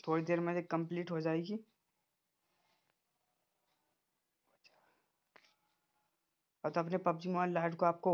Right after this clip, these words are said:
ओपन कर लेना है। जैसे यहाँ पर मैं इसको हटाकर अपने पबजी मोबाइल लाइट को ओपन करता हूँ।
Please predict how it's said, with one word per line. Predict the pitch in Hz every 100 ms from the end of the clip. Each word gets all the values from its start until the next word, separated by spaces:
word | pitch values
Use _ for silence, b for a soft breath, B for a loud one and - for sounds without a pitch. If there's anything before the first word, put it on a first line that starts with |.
| 156
ओपन | 147 175
कर | 175 170
लेना | 165 175 175
है। | 170
जैसे | 170 170
यहाँ | 165 160
पर | 175 170
मैं | 170
इसको | 170 - 160
हटाकर | 143 147 143 175
अपने | 175 _ _ _ _ _ 170 170
पबजी | 160 160 170
मोबाइल | 170 170 170
लाइट | 156 165
को | - 165
ओपन | 156 160 170
करता | 165 165 170
हूँ। | 175